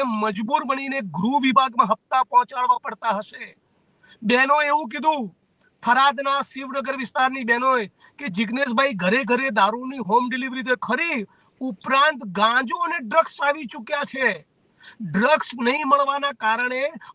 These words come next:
અમારા દીકરાઓ, બહેનો કે છે થરાદની, અમારા દીકરાઓએ ફ્રસ્ટ્રેશનમાં ડ્રગ્સ નહીં મળવાના કારણે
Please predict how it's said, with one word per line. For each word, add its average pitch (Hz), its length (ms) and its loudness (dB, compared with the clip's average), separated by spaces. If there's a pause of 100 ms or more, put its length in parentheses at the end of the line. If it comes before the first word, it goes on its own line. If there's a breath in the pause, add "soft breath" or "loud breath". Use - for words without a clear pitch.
અમારા 285 480 4
દીકરાઓ, 269 480 0
બહેનો 233 260 2
કે 277 180 -4
છે 240 160 -6
થરાદની, 247 760 -2 (300)
અમારા 302 400 2
દીકરાઓએ 262 680 -2
ફ્રસ્ટ્રેશનમાં 262 1120 -4
ડ્રગ્સ 208 380 -6
નહીં 285 200 -12
મળવાના 254 400 2
કારણે 240 460 -2